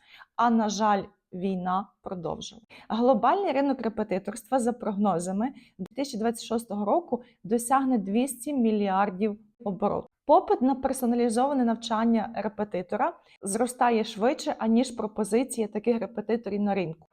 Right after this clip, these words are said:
Про що це свідчить? Що кваліфікованих репетиторів, які здатні надати якісну послугу, є небагато. І саме тому ви іноді бачите такі процеси, що дитина переміщається, перебігає від репетитора до репетитора,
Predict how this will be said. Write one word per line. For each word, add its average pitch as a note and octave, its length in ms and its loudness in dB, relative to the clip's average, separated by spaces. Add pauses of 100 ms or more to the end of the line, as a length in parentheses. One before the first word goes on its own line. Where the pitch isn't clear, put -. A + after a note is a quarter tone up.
Про C4 120 -2
що E4+ 220 0
це F4 180 -4
свідчить? G#3+ 500 -4
Що - 160 -4
кваліфікованих B3+ 840 0
репетиторів, A3 760 -4
які G3 300 -6
здатні A3+ 400 -4
надати G#3+ 360 -4
якісну G#3 520 -4
послугу, A3 540 -6
є B3 300 -2 (280)
небагато. G#3+ 720 0 (280)
І A#3 80 -2
саме C4+ 300 0
тому C#4+ 320 -2
ви D#4 60 -2
іноді B3 380 -2
бачите A3+ 420 -4
такі G#3+ 200 -8
процеси, B3+ 580 -4
що G#3+ 200 -6
дитина B3 440 -4 (380)
переміщається, C4+ 960 2
перебігає A3 800 0
від D#4 240 -2
репетитора B3+ 680 -6
до G#3 180 -8
репетитора, C4 680 -6